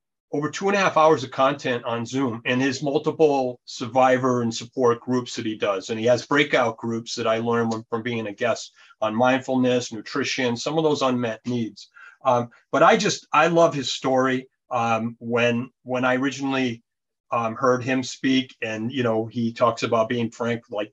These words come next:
jump on it, like, get on your recovery. And he happened to have an exercise background, and we had some great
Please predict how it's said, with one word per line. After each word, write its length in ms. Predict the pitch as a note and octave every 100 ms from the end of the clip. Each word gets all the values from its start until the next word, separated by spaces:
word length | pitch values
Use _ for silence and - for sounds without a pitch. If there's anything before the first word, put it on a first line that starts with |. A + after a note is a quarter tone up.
| B2+
jump 340 | A2+ B2 B2
on 200 | A2 G#2
it, 140 | F#2+ - -
like, 240 | A2 G#2 -
get 280 | B2+ C#3 -
on 320 | A#2 A#2 A#2
your 160 | A2+ A2
recovery. 640 | G2+ - A2 G2 F#2 F2+ - - _
And 180 | A#2+ A2+
he 80 | A#2
happened 460 | B2 C3 C3 C3
to 100 | B2
have 360 | A#2+ A#2+ A#2+ A#2 -
an 140 | A#2+
exercise 580 | A2 - A2 - A2 A2
background, 760 | - A2+ A2+ A#2 A2 A2+ A2+ G#2
and 100 | G#2+
we 220 | G#2+ G#2+
had 180 | A2 -
some 200 | A#2+ G#2+
great 300 | A#2+ A#2